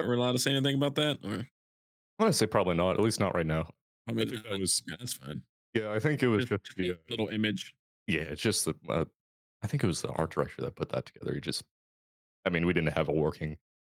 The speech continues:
Speaker 2: prototype of prone yet, so just put something in.
Speaker 1: I just thought that'd be cool, like, you go down, your guy's, like,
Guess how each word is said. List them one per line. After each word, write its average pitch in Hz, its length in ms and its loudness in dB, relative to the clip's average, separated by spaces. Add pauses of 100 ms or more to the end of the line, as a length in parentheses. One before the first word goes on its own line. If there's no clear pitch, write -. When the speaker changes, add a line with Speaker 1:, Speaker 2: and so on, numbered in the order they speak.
(160)
Speaker 2:
prototype 80 380 0
of - 80 -2
prone 78 260 0
yet, 73 260 2
so 71 300 -2 (340)
just - 140 -8 (420)
put - 100 -2
something - 200 -12 (160)
in. 78 60 -12 (120)
Speaker 1:
I 113 40 -4
just 117 140 2
thought 113 140 2
that'd 110 160 2
be 110 80 2
cool, 113 200 0
like, 107 200 2 (240)
you 117 180 2
go 110 60 4
down, 107 260 2
your 107 120 0
guy's, 107 300 2
like, 110 180 -2